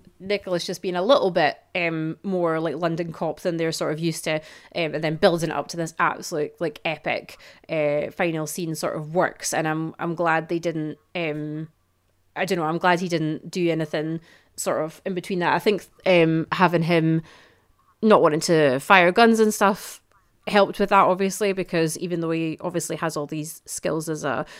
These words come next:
a cool police officer, and Danny's trying to draw it out of him and things, he's very, um, like, not up for kinda showing that off unless he really needs to. And then when it gets to the end, it's like, right, he really actually needs to, to, like, take them down and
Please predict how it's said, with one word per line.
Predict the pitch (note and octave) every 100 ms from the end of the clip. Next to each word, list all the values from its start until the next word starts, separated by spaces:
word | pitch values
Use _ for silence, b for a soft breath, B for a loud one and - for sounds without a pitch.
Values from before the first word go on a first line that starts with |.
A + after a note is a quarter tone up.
| B
a | D#3+
cool | F3+
police | D#3 F3+ F3
officer, | E3 D#3+ D#3+
and | D3+
Danny's | D#3 D3+ D3
trying | - D#3+
to | D3+ D3+
draw | E3 E3+
it | D#3
out | E3 D3+
of | D#3
him | C#3+
and | C#3+
things, | C3 D#3+ D#3+
he's | D#3+ D#3+ F3
very, | F3+ E3 D#3 D3+ D#3+ B B B
um, | - D3 D3 C#3+ D3 _ - -
like, | D3+ C3+ -
not | D3 C#3 - - _
up | - -
for | - D3 C3 D3+ _
kinda | - D#3
showing | D3+ D#3+
that | D3
off | C#3+ D#3
unless | D#3+ D#3 D3+
he | G#3
really | G#3+
needs | G3 G#3 -
to. | E3+
And | D#3
then | D#3+
when | E3
it | E3
gets | D#3 D3
to | -
the |
end, | F3 D#3+
it's | - -
like, | E3
right, | F3 D#3 -
he | F#3+
really | F#3 F3 D#3+
actually | D#3 - - F3
needs | F3 F3 -
to, | - D#3
to, | D#3 E3
like, | D3 D#3
take | - E3+
them | E3+ D#3+
down | D3+ D#3+
and | D#3+ F3